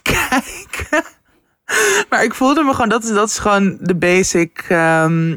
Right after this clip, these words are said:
conclusie. Ik voelde me gewoon heel oud. En ook,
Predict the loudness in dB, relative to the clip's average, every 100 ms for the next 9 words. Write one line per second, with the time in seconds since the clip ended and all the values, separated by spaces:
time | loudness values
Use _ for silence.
0 | -4 -4 0 2 2 2 0 0 0 0
1 | 2 2 2 2 2 2 0 0 0 2
2 | 0 -2